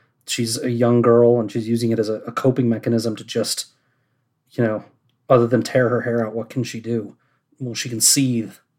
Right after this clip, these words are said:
over this list. You know, she doesn't know how to unpack her feelings in an effective way, and so she can create this list of vengeance. It's hard, it's hard to deal with the trauma that she's been through, and, and maybe that's an effective way for, I mean, I'm an adult, I can barely do this.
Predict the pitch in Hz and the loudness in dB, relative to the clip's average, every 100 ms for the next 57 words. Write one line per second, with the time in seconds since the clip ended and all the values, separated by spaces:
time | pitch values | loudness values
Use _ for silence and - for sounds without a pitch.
0 | _ - 120 110 104 117 117 107 - - | _ 0 2 2 -2 -2 -2 -2 -4 -6
1 | _ _ _ _ _ _ _ 151 113 101 | _ _ _ _ _ _ _ -6 -4 -4
2 | 135 120 123 120 113 113 - 117 - 131 | -4 -2 0 0 0 -2 -4 -4 -6 -4
3 | 117 113 107 101 - 139 127 - 113 107 | -4 -4 -8 -6 -4 -2 -2 0 -2 -2
4 | 104 117 107 104 _ _ - - _ - | -4 -4 -4 -6 _ _ -20 -20 _ -10
5 | 127 - 127 117 117 - 107 - 123 110 | -6 -4 0 0 0 -2 -8 -6 -4 -4
6 | - 110 107 110 107 104 - - _ _ | -4 -6 -6 -6 -6 -8 -8 -10 _ _
7 | _ _ _ _ _ _ _ _ _ - | _ _ _ _ _ _ _ _ _ -6
8 | - 143 135 - - - 139 120 127 131 | 2 4 4 -2 -8 2 2 4 6 6
9 | 113 - - 123 - 123 113 - - 117 | 4 -2 -10 -8 0 0 0 -2 -10 -10
10 | 117 113 110 117 113 110 107 101 _ _ | -8 -8 -6 -4 -2 -4 -6 -14 _ _
11 | _ _ 123 110 110 117 110 110 101 113 | _ _ -4 -4 -4 -4 -4 -4 -6 -10
12 | - 120 110 110 107 117 117 107 113 117 | -6 -6 -4 -10 -8 -4 -4 -4 -4 -4
13 | 101 110 104 101 101 101 101 101 101 95 | -4 -6 -6 -10 -12 -12 -12 -12 -12 -10
14 | - | -10